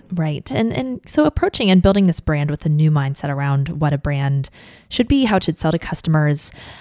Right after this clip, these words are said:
Uh, w-, are you using any other technology, any, like, anything that you think is really going to shape the success of a, of a brand going forward, at least whether that's on the,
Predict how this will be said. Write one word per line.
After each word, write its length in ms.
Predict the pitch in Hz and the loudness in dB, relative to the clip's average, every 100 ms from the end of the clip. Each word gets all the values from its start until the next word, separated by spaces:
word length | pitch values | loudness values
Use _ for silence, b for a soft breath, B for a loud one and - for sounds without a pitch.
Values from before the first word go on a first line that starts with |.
| B - | B -2
Uh, 300 | 180 165 - | 2 2 0
w-, 180 | 208 220 | -2 0
are 120 | 220 | 2
you 120 | 208 185 | 2 4
using 360 | 175 170 190 | 4 4 6
any 120 | 180 | 6
other 360 | 165 156 151 147 - - | 4 2 0 -2 -6 -12
technology, 880 | - 156 214 247 254 233 226 214 208 | -10 -4 0 2 0 0 0 2 4
any, 340 | 175 175 170 - | 6 6 4 0
like, 220 | 170 - - - | -6 -8 -8 0
anything 400 | 180 185 190 180 | 2 2 2 4
that 260 | 156 - _ _ - | 2 -2 _ _ -16
you 280 | 185 190 | -2 0
think 240 | 180 175 160 | 2 0 2
is 180 | 151 160 | 0 0
really 200 | 160 160 | 0 2
going 280 | 151 147 | 0 0
to 160 | 147 - | 0 -2
shape 460 | - - 151 - - _ 180 | -2 0 -2 -2 -8 _ -6
the 140 | 156 | -2
success 480 | - - - 127 - | -2 -2 -2 0 -2
of 100 | 143 | -2
a, 240 | 123 92 B B B - | -2 -2 B B B 0
of 100 | 160 | 2
a 60 | |
brand 320 | 151 147 135 143 | 2 0 -2 -2
going 260 | 139 139 | -2 -2
forward, 600 | 160 - 143 139 127 - | -4 -2 0 0 -4 -4
at 240 | - 170 175 | -2 0 2
least 180 | 196 165 | 2 2
whether 240 | 151 147 | 2 2
that's 200 | 139 - | 0 0
on 260 | 143 135 139 | 0 0 -2
the, 340 | 131 117 | -2 -4